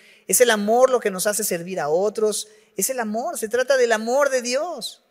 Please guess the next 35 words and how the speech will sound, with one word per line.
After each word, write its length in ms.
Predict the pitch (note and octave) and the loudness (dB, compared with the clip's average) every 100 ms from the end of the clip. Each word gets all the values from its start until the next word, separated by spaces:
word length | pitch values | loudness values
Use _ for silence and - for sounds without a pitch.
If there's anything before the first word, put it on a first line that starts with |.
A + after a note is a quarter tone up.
| _ _ | _ _
que 160 | - G3+ | 2 2
Él 100 | B3 | 2
ha 60 | B3 | -2
manifestado. 680 | A#3 G#3+ G3+ - A3+ A#3+ | -8 -8 -8 -6 -4 -2
Y 200 | G3 A3 | -2 0
ese 180 | D4+ D#4 | 0 0
es 100 | C#4 | -4
el 100 | C4 | -6
fundamento, 800 | A#3+ A3 G3+ G#3+ A#3 G#3 F3+ - _ _ _ _ _ _ | -6 -4 -2 -4 -4 -6 -8 -10 _ _ _ _ _ _
ese 180 | A#3 C4 | -2 -2
es 60 | C#4 | -6
el 120 | A#3+ | -6
fundamento 400 | A3 G3+ G#3+ A3+ | -6 -6 -4 -2
de 80 | F#3+ | -4
todo 320 | G#3+ A3+ A3+ | -2 0 0
lo 140 | G#3+ | -2
que 100 | G3 | -4
hacemos, 260 | F3 F3 E3 | -8 -8 -10
que 140 | F3 | -8
como 240 | E3+ F#3 F#3+ | -8 -6 -6
iglesia, 720 | F3+ G3+ G#3+ G#3 F#3+ C3+ - _ _ - | -2 0 0 -2 -6 -6 -16 _ _ -20
que 140 | E3+ | -12
como 160 | F#3 F#3 | -10 -8
Semilla 320 | F#3+ G#3+ G3 | -2 2 2
Vaz 180 | G3 G3 | 0 -4
podamos 380 | F3 F3 F#3+ | -8 -8 -8
ser 200 | F3+ F3+ - - | -8 -10 -14 -12
cimentados 680 | - F#3 D#3+ F#3 F#3 G3+ - | -8 -6 -2 0 2 0 -6
en 160 | D#3 | -14
amor, 320 | C3 C3 A#2+ - | -16 -16 -20 -10
que 80 | - | -2
sea 240 | A3+ A#3 | 2 2
un 220 | A#3+ A#3+ | 0 -6
distintivo 880 | A#3 G#3+ - F#3+ F3+ A#3 A#3+ C#4 D4+ - - _ _ _ _ _ _ | -2 -2 -2 -6 -6 -2 2 2 0 -16 -20 _ _ _ _ _ _
evidente 1040 | G#3+ G#3+ A3 A#3+ B3 A#3 F3+ C3+ C#3 - | 6 6 6 4 4 -4 -8 -8 -12 -20